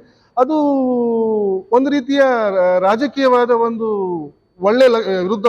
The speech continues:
ಒಳ್ಳೆ ಲಕ್ಷಣಗಳಲ್ಲ. ಯಾಕಂದ್ರೆ ನನ್ನ ಏನ್ ತಾಕತ್ತಿದೆ, ನನ್ನ, ನನ್ನ ಏ-, ನ-, ನಾಯಕತ್ವಗಳು ಏನು,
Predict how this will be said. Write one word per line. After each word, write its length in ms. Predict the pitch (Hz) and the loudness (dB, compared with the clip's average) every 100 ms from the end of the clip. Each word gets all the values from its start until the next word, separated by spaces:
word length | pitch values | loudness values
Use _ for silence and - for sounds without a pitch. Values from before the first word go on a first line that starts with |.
| 202 | 0
ಒಳ್ಳೆ 420 | 170 185 214 254 | 0 0 2 2
ಲಕ್ಷಣಗಳಲ್ಲ. 640 | 196 196 233 214 196 190 - - _ - | 0 -2 -2 0 0 0 -4 -10 _ -4
ಯಾಕಂದ್ರೆ 320 | 180 233 233 | -2 0 0
ನನ್ನ 280 | 175 214 262 269 247 - - 214 180 | -2 0 0 0 -2 -8 -8 -6 0
ಏನ್ 180 | 233 - | 0 2
ತಾಕತ್ತಿದೆ, 580 | 196 190 214 190 160 | -2 -2 -4 -4 -6
ನನ್ನ, 200 | 160 175 | -6 -4
ನನ್ನ 440 | 202 190 165 160 214 208 185 165 | -2 0 0 -2 0 0 0 0
ಏ-, 180 | 165 156 | -2 -2
ನ-, 180 | 147 | -4
ನಾಯಕತ್ವಗಳು 540 | 147 180 208 190 170 165 | -2 -2 -2 -8 -4 -4
ಏನು, 300 | 165 143 | -2 -4